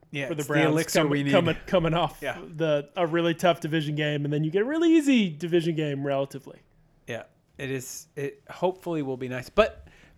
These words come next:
Speaker 1: they can put points up. Like, they can, Burrow can throw the ball. You give him a little bit of space. Like, they have receivers out there to challenge, like, our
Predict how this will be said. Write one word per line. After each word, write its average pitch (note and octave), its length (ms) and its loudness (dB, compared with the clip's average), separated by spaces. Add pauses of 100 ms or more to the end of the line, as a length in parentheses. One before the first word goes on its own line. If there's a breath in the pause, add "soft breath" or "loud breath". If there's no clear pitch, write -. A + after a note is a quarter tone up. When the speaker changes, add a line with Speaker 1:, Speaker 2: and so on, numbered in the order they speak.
(320)
Speaker 1:
they F3 160 0
can C#4+ 120 -2
put E4 160 -2
points B3 320 -4
up. - 240 -2 (100)
Like, E3+ 160 -2
they F3+ 140 2
can, B3 160 -6 (160)
Burrow G3 500 0
can B3 200 -6
throw G3 160 0
the F#3 60 -2
ball. F#3+ 280 4
You F3 100 -6
give F#3+ 200 -2
him F#3+ 60 -6
a F#3 40 -4
little F#3 200 0
bit F#3 100 2
of D#3+ 40 -2
space. F3+ 400 -2
Like, F3 160 -2
they F3 140 2
have G#3 240 0
receivers F#3 480 -4
out E3+ 260 -2
there E3+ 200 0
to D3 100 -6
challenge, E3 640 -2
like, D3+ 240 -2
our D3 380 0